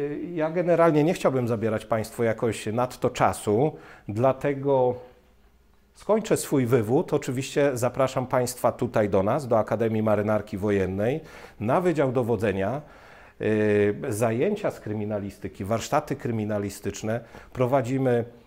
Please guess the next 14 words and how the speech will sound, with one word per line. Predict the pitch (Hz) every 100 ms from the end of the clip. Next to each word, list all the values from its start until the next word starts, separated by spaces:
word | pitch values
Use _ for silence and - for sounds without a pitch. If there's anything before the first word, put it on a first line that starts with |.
| -
e, | 117 110 107 104
dla | 113 135
studentów | - 131 123 127 131 104
bezpieczeństwa | 101 - 113 123 107 - 110
wewnętrznego, | 101 98 104 92 - 101 95 123
bezpieczeństwa | 120 107 110 - 104 - 113
narodowego, | 110 110 104 107 107 101 123 139 - -
o | 107
takich | 143 139 131
specjalnościach | - 135 - 120 117 123 - 120 120
jak | 110 - - - -
kryminalistyka | - 139 151 139 131 120 117 - 101 104
i | 92
detektywistyka, | 90 98 107 - 123 147 - 143 143 127